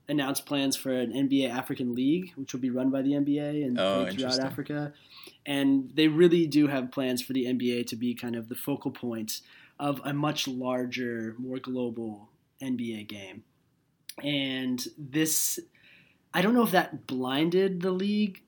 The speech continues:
Speaker 1: to potential conflicts abroad, that they just wanted this to happen so badly. They knew they needed expansion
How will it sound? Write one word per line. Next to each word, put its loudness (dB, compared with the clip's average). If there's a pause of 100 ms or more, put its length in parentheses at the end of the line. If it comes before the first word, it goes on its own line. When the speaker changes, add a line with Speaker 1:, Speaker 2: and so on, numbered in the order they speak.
(380)
Speaker 1:
to 2 (160)
potential -2 (240)
conflicts -2
abroad, -4
that -6
they 0
just -2 (600)
wanted 0 (180)
this -4
to -6
happen -4
so -2
badly. 0
They 0
knew 2
they 0
needed 0
expansion -2